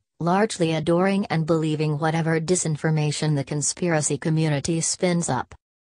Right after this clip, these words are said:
Its main conspiracy theories claim dozens of politicians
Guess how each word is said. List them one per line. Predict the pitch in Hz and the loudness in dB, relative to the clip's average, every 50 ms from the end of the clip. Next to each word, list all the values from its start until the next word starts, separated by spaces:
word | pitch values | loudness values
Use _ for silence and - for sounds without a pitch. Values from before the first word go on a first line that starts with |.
| _ _ _ _ _ - | _ _ _ _ _ 0
Its | 196 190 - - 170 | 0 0 0 0 0
main | 160 151 147 147 147 151 | 0 0 0 0 0 -2
conspiracy | - - 156 151 - - - - 180 170 156 151 - - 151 151 | 0 -2 0 0 0 -2 -2 0 0 0 0 0 0 -2 -2 -2
theories | - - 160 151 151 143 143 143 143 - | -2 -2 0 0 2 2 0 0 -2 -4
claim | - - 156 143 135 131 131 139 | -4 -4 -2 -2 -2 -2 -4 -2
dozens | 147 185 220 226 185 175 151 - | 0 2 2 4 4 2 0 -2
of | - 139 139 - | -4 -6 -6 -6
politicians | - 196 190 196 196 190 - - 185 165 - 139 139 135 143 | -4 -2 0 0 0 0 0 0 -2 0 0 -2 -2 -2 -4